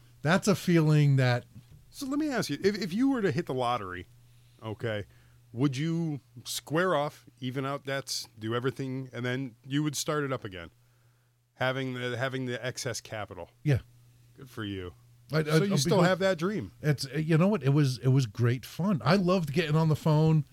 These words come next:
Speaker 1: ha-, haggling with the, the, the brokers or, or the, the shippers, the
Speaker 2: Mm-hmm.
Speaker 1: manufacturers.
Speaker 2: Yeah.
Speaker 1: They'd be like, "I wanna pay for this load. I wanna pay this, and you, I'll give you that for fuel." And I'm like, "Ah, I need a little bit of here. I'll give you some of that, but I gotta have that."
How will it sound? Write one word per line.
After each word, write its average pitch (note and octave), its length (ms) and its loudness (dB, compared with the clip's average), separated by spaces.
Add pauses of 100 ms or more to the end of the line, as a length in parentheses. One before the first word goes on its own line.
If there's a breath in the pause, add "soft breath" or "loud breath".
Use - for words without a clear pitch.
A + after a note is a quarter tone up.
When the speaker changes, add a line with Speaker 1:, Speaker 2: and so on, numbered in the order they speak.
(720 soft breath)
Speaker 1:
ha-, B2 140 -4 (100)
haggling D#3+ 540 4
with D3+ 160 4
the, B2 300 2
the, A2 420 2
the A#2 80 0
brokers C#3+ 640 4
or, A#2 160 2
or A2 200 2
the, G#2 280 0
the G#2 160 -2
shippers, D#3 500 0
the B2+ 80 0
Speaker 2:
Mm-hmm. B2+ 40 2
Speaker 1:
manufacturers. D3 920 0 (100)
Speaker 2:
Yeah. A2 160 -4 (160)
Speaker 1:
They'd D3 80 -2
be C#3+ 80 2
like, C3+ 180 2
"I B2+ 80 2
wanna C3 180 4
pay C3 200 2
for B2 120 -2
this C#3+ 260 2
load. D3 500 2
I B2 40 0
wanna B2+ 160 4
pay A#2 140 0
this, C#3+ 320 0
and B2+ 240 0
you, A#2+ 260 -4
I'll A#2+ 100 0
give A#2+ 180 0
you A#2+ 80 0
that C#3 180 0
for B2 140 -8
fuel." D3 300 0
And C3 120 0
I'm A#2 80 0
like, G#2+ 180 -4
"Ah, E3+ 380 -2 (360 loud breath)
I C#3 60 2
need D#3 160 8
a D3 40 2
little D3+ 180 4
bit C#3 180 2
of A#2+ 60 6
here. E3 340 6
I'll C3+ 80 2
give D3 180 2
you C3 60 4
some C#3+ 200 0
of C3+ 80 2
that, D#3+ 180 0
but C3 100 -4
I A#2 60 -2
gotta C#3+ 180 0
have C#3 200 2
that." D#3+ 320 2